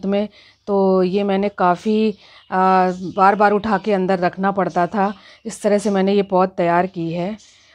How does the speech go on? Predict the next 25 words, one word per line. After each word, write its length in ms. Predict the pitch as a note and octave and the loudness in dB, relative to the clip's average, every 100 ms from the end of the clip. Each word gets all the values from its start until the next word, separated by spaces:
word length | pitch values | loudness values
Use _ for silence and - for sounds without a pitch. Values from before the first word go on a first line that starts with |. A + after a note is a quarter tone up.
| - | -6
और 240 | F3 F#3 | 0 0
तो 160 | F3+ G3 | 0 0
मैं 220 | F#3+ F#3 | 0 0
किसी 220 | F#3 F#3+ | -2 -6
चीज़ 240 | G3 G3 - | -4 -4 -2
की 100 | G3+ | -2
अभी 140 | F3+ | -2
पॉट 240 | F#3 F3+ F3+ | 0 0 0
तैयार 300 | F3+ F3 F3+ | 0 0 0
नहीं 260 | E3+ E3+ | 0 -2
कर 180 | F#3 F3 | 0 -2
पाई 300 | D3+ D#3+ E3 | 0 -2 0
हूँ, 180 | F3+ G3 | -2 -2
क्योंकि 300 | F3+ E3 F3+ | -6 -4 -6
बहुत 300 | F3 F3 F3 | -2 -2 -2
मुश्किल 380 | E3 D#3+ F#3 F3+ | -6 -4 -4 -2
हुआ 240 | D#3 D3+ | -2 -2
है 80 | D#3 | -2
इस 140 | D#3 | -4
बीच 240 | D#3+ D#3 D#3 | -4 -4 -2
में 280 | D#3+ F#3+ A3 | -4 -4 -4
बारिश 340 | E3+ E3+ E3 | -2 -2 -4
की 120 | F3+ | -4
वजह 280 | E3 D#3 D3 | -2 -2 -4
से। 220 | C#3+ G3+ | -4 -10